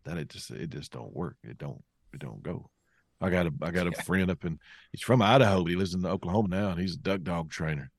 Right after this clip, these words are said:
Speaker 1: And this cat right here, man, Limit Out Retrievers is, is his place. Grant Settle, he retired out of the service, and he's a professional dog trainer, and, and I guarantee you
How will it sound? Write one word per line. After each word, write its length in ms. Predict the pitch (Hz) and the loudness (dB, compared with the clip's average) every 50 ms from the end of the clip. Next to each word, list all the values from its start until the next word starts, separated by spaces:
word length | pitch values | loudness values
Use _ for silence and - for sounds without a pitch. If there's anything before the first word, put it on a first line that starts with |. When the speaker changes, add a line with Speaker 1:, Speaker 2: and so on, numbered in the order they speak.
| _ - | _ -8
Speaker 1:
And 140 | 76 78 | -4 -2
this 140 | 85 95 95 | -2 -2 -2
cat 320 | - - - 92 73 - - | -2 -2 -2 0 0 0 -2
right 180 | 85 82 82 | -2 -4 -2
here, 380 | 78 90 92 90 82 76 69 - - _ _ _ _ _ - | -2 -2 -2 -2 -4 -6 -8 -14 -20 _ _ _ _ _ -10
man, 460 | - 80 85 85 85 82 80 80 80 - _ _ - - - - - - - _ _ _ _ _ _ _ _ _ _ - | -6 -4 -4 -2 -2 -2 -4 -6 -8 -14 _ _ -20 -20 -20 -20 -20 -20 -20 _ _ _ _ _ _ _ _ _ _ -6
Limit 340 | 76 87 92 98 98 95 | -2 0 0 2 2 2
Out 220 | 95 95 95 85 - | 2 2 2 0 -2
Retrievers 680 | - - - - - 92 95 92 80 80 80 78 - | -4 -8 -8 -2 0 0 2 0 0 -2 -4 -6 -6
is, 380 | 78 78 76 - - - - - - - | -8 -8 -8 -10 -10 -12 -14 -14 -14 -12
is 220 | - 78 76 71 | -12 -10 -8 -8
his 220 | 87 80 76 - | -8 -8 -8 -8
place. 640 | - _ - 87 85 82 82 80 71 - - - - - - - | -12 _ -8 -6 -4 -4 -4 -6 -8 -10 -12 -14 -14 -14 -14 -12
Grant 380 | 80 80 85 85 87 87 - - | -8 -6 -4 -4 -4 -4 -6 -8
Settle, 300 | - - 90 85 82 78 80 | -6 -4 -4 -4 -4 -4 -4
he 140 | 85 87 85 | -4 -4 -4
retired 680 | 85 80 - - 87 87 87 90 90 92 90 85 85 - _ - - _ _ _ _ _ _ _ | -6 -6 -2 0 0 2 2 2 0 0 -2 -4 -8 -10 _ -20 -20 _ _ _ _ _ _ _
out 160 | 90 98 101 98 | -4 -2 -2 -2
of 40 | 92 | -2
the 60 | 87 | -4
service, 640 | - - 107 101 104 110 107 110 104 - - - - - _ _ - | 0 2 4 4 4 4 2 2 0 -2 -4 -6 -8 -12 _ _ -8
and 680 | 92 92 90 87 87 85 87 87 85 85 82 76 67 - _ _ _ _ | -6 -4 -2 -2 -2 -2 -2 -4 -4 -6 -6 -8 -12 -16 _ _ _ _
he's 200 | - 92 87 127 | -8 -6 -6 -6
a 40 | - | -8
professional 520 | - 82 - - 92 87 87 - 82 80 | -12 -10 -6 -4 -4 -4 -4 -6 -8 -8
dog 340 | 73 90 87 87 90 87 80 | -6 -4 -2 -2 -2 -4 -6
trainer, 380 | - - 85 87 90 85 85 | -6 -6 -4 -4 -4 -4 -4
and, 200 | 80 76 76 76 - - | -6 -6 -6 -8 -8 -8
and 260 | - 73 71 69 - - _ _ _ _ _ _ _ _ _ _ _ - | -10 -10 -10 -10 -12 -14 _ _ _ _ _ _ _ _ _ _ _ -8
I 140 | - 92 | -6 -6
guarantee 680 | 101 90 - 104 104 104 104 98 - - - - 143 135 | -6 -4 -2 -2 0 0 -2 -4 -6 -6 -2 2 2 2
you 220 | 104 78 62 52 | 2 2 -2 -6